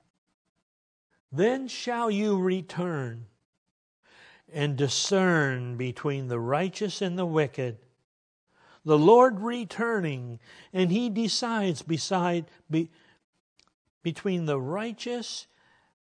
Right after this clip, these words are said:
and the wicked, between him that serves God and him that doesn't serve God," with your time, your talents, and your treasures,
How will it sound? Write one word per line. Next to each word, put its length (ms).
and 240
the 80
wicked, 640
between 480
him 480
that 200
serves 540
God 720
and 160
him 240
that 300
doesn't 600
serve 640
God," 480
with 200
your 140
time, 680
your 140
talents, 600
and 140
your 120
treasures, 720